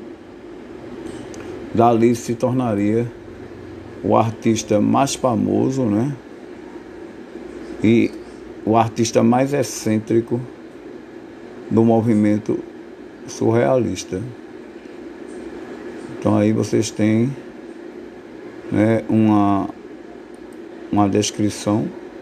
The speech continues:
da aula, né, que mostra que Salvador Dalí não só era visto como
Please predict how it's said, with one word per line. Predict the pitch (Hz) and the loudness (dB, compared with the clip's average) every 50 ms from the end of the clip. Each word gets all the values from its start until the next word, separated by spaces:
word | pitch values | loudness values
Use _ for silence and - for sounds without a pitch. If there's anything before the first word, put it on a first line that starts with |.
| - - - - - - - - - - - - - - - - - - - | -16 -16 -16 -16 -14 -14 -14 -14 -14 -14 -14 -14 -14 -14 -14 -14 -14 -10 -4
da | 117 110 104 | 2 4 6
aula, | 101 101 95 95 95 101 107 113 123 131 147 - - - - - - - - - - - - - - - - - - - - - - - - - - - - - - - | 6 6 6 4 4 2 4 2 2 2 0 -2 -8 -12 -16 -16 -16 -16 -16 -16 -16 -14 -14 -16 -14 -16 -16 -16 -16 -16 -16 -16 -16 -16 -14 -14 -14 -14 -14 -12 -10 -6
né, | - 95 101 107 123 - - - | -2 0 2 2 0 0 -2 0
que | - 113 | 2 4
mostra | 107 107 110 110 110 104 - 110 107 | 6 6 6 4 4 2 2 2 0
que | 107 - 110 110 107 104 101 101 104 - - - - - - - - - - - - - - - - - - - - - | 2 2 4 4 6 4 4 2 -2 -6 -12 -16 -16 -16 -16 -16 -16 -14 -16 -16 -16 -16 -16 -16 -16 -16 -16 -16 -16 -14
Salvador | - - 113 110 107 110 110 107 110 110 | -2 4 6 6 8 8 6 6 4 4
Dalí | 107 110 110 107 104 107 110 120 131 131 123 - - - - - - - | 6 6 4 6 6 6 4 4 4 4 2 2 0 -2 -8 -14 -12 -6
não | - 107 113 127 | -2 0 0 0
só | 131 123 - 120 117 | 0 2 2 4 4
era | 117 117 117 107 | 6 6 4 4
visto | 101 107 107 110 107 - 113 104 - | 4 2 2 0 0 0 -2 -2 -2
como | - - 107 110 110 110 110 104 | 0 0 2 4 4 4 2 0